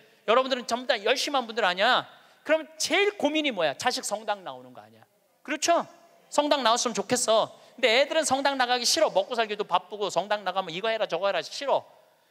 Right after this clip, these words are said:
그래서 성당 나가기 싫은데, 오래간만에 엄마네 집에 갔는데, 어머니네 집에 갔는데, 팔십 넘은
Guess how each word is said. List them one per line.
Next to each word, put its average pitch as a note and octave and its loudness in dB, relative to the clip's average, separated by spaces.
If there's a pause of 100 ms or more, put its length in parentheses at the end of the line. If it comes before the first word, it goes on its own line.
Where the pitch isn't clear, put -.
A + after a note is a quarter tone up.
(220)
그래서 C#4+ -2
성당 C#4+ 0
나가기 C4 0
싫은데, C#4 -2 (540)
오래간만에 A#3 2
엄마네 A3+ 0
집에 G#3 -4
갔는데, F3 -4
어머니네 E3+ -4
집에 C#3+ -4
갔는데, C#3 -8
팔십 - -14
넘은 D3+ -12